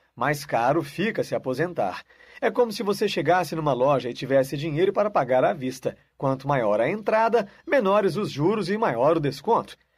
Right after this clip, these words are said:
Pense na sua aposentadoria como um produto que você financia. Quanto maior a entrada, menores ficam as prestações.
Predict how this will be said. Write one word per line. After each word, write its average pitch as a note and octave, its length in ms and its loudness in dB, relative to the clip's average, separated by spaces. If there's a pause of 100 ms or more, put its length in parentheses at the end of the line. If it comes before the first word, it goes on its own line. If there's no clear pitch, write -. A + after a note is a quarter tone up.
(180)
Pense C4+ 260 2
na A3 140 0
sua G3 260 2
aposentadoria C#3+ 960 0
como C3+ 260 -2
um C#3+ 120 -4
produto E3+ 460 0
que F#3+ 100 -10
você F#3 380 0
financia. G#3 640 -4 (220)
Quanto C3 340 -2
maior A2 340 0
a A2 80 0
entrada, C#3+ 580 0 (240)
menores D3+ 580 0
ficam D3+ 320 -2
as F#3 120 -2
prestações. C#3+ 760 -4